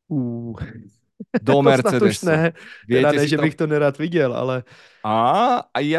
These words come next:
Speaker 2: by som si to pozrel s Russellom, veľký kamaráti na sociálnych sieťach.
Speaker 1: Moc by se mi to líbilo, ale zase podle mě tohle už by bylo takový,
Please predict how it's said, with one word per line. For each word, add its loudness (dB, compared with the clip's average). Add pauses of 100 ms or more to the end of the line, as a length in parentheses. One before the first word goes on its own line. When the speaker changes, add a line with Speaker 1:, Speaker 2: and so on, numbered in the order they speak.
Speaker 2:
by -6
som -4
si -8
to -2
pozrel 0
s -4
Russellom, -4
veľký -8
kamaráti -4
na -10
sociálnych -8
sieťach. -12
Speaker 1:
Moc -10
by -4
se -8
mi -2
to -2
líbilo, -4
ale -2
zase -6
podle -10
mě -8
tohle -6
už -6
by -10
bylo -6
takový, -8